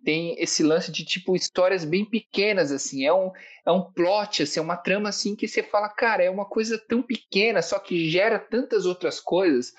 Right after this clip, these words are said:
Eu vou dar um exemplo aqui de um filme do Abbas Kiarostami,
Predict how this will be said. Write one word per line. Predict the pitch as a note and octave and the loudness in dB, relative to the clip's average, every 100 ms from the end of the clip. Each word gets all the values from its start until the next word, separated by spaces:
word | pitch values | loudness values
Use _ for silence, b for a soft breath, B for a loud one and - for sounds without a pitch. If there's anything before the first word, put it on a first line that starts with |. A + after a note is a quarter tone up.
| B _ - B | B _ -18 B
Eu | C#3 | 2
vou | D#3 F3 | 2 2
dar | F#3+ | 2
um | G3 | 2
exemplo | E3 E3 F3+ D#3 | 0 0 -2 -4
aqui | C#3+ - F3 | -4 0 0
de | D3 | 0
um | C#3 | -2
filme | - D#3 D#3 | -2 -4 -4
do | C#3 D3 | 0 2
Abbas | D#3 D#3 - | 2 0 -2
Kiarostami, | E3 D3 - - D3 C3+ A#2 | -2 -2 -4 -2 0 0 -4